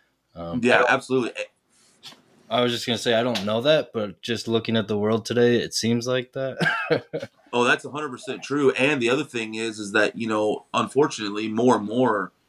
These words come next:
Speaker 2: of our players, you know, they have no father figure at home. You know, we, uh, w-, for a lot of our kids, we are, as a co-, as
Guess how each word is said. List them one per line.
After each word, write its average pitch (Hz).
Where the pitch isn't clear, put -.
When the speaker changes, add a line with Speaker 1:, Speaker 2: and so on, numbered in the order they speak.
Speaker 2:
of 107
our 101
players, 110
you 107
know, 98
they 110
have 117
no 113
father 113
figure 104
at 65
home. 95
You 101
know, 98
we, 110
uh, 95
w-, 95
for 113
a 101
lot 113
of 123
our 110
kids, 110
we 117
are, 107
as 104
a 98
co-, -
as 104